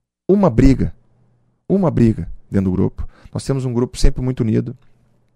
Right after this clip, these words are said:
Ah, durante os treinos, é uma cultura que eu procuro adquirir dentro do clube, dentro do, do, do plantel. Durante os treinos,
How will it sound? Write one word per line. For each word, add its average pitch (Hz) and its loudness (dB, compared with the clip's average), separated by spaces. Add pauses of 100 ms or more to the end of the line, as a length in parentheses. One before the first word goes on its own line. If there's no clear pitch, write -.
(800)
Ah, 107 2 (480)
durante 131 0
os 123 -10
treinos, 131 -2 (440)
é - -12
uma 160 0
cultura 175 -4
que - -6
eu 107 -6
procuro - -2
adquirir 101 -2
dentro 98 -4
do 87 -8
clube, 92 -8 (180)
dentro 120 -2
do, 101 -4
do, 98 -8
do 98 -10
plantel. 92 -4 (400)
Durante 127 0
os - -14
treinos, 135 0